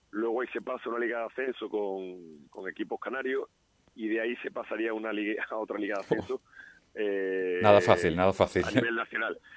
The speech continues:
Speaker 1: Es decir, que yo lo comparo muchas veces como en fútbol, ¿no? Para salir de la
Speaker 2: Ujú.
Speaker 1: segunda B.
Speaker 2: Sí, sí.
Speaker 1: Bastante complicado y, sobre todo, hay que estar en los partidos esos claves y no fallar, ¿vale? Y nos vamos a enfrentar,
Speaker 2: Ujú.
Speaker 1: bueno, con equipos, eh, con jugadoras americanas,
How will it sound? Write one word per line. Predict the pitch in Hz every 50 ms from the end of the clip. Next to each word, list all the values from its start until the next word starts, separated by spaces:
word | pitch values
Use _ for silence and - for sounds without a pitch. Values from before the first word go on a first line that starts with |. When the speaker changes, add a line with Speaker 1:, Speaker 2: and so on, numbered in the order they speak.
| - -
Speaker 1:
Es | - 110 120
decir, | 113 - 139 127 98 - _
que | - 101 98 95 92 92 92 92 92 90 90 90 87 90 95
yo | 95 107 113
lo | 117 117
comparo | 113 117 117 117 113 110
muchas | 113 - 113 110
veces | 117 - 123
como | - 120 117 110 107 104 98 95 98
en | 101 98
fútbol, | - 135 131 117 104 101
¿no? | 117 113
Para | 117 101 98
salir | - - 98 104
de | 135
la | 123 123
Speaker 2:
Ujú. | 127
Speaker 1:
segunda | 107 104 104 98 101
B. | 127 123 - _ _ _ - - - -
Speaker 2:
Sí, | - 107
sí. | 98 101
Speaker 1:
Bastante | 104 - - 104 107 104 123
complicado | 107 117 110 104 120 123 104 123 127 131 135 - _ - - - - - - - - _ _
y, | - 117 110 104 101 98 92 90 90
sobre | - - 113 101 104
todo, | 92 120 117 110 95 87 101
hay | 107
que | 92 110
estar | - - 110 101
en | 101
los | 101 -
partidos | - 101 92 - 110 98 95 92
esos | - 101 -
claves | - 110 104 107 113 113 110 107 101 95 92 82 - _ _ _
y | - 107
no | 113
fallar, | - - 113 120 - - _ _ _ _ _ _ - - _ _ - - -
¿vale? | 92 92 104 113 107 101
Y | 101
nos | 101 101 90
vamos | 101 101 98 110
a | 110
enfrentar, | 107 139 127 101 107 107 101
Speaker 2:
Ujú. | 101 104
Speaker 1:
bueno, | 110 104 -
con | 90 85
equipos, | 76 87 85 - 101 95 - _ _ _ _ _ _ _ _ _ _ _ -
eh, | 76 76
con | - - -
jugadoras | - 107 85 87 90 90 90 90
americanas, | 87 87 85 82 - 92 92 95 95 92